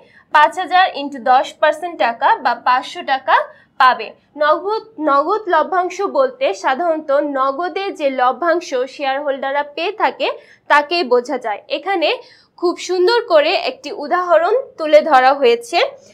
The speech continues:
সেটি হচ্ছে কোম্পানি দশ পার্সেন্ট নগদ লভ্যাংশ ঘোষণা করে।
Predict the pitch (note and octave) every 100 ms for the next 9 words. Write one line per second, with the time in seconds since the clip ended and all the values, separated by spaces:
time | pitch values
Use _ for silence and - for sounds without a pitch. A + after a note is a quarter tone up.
0 | _ - D#4+ G4 G#4 D4+ D#4 D#4+ G#4+ F#4
1 | F4+ F4+ D#4+ D#4 F#4+ C#4+ D4+ - - F#4
2 | - G#4 B4 - D4+ C4 A#3+ C4 B3 B3+
3 | F4 F#4+ C#4+ B3+ A3 C#4 C#4+ G4 A4 D4+
4 | D4 D4 D4+ C4+ C4+ G#3+ G#3+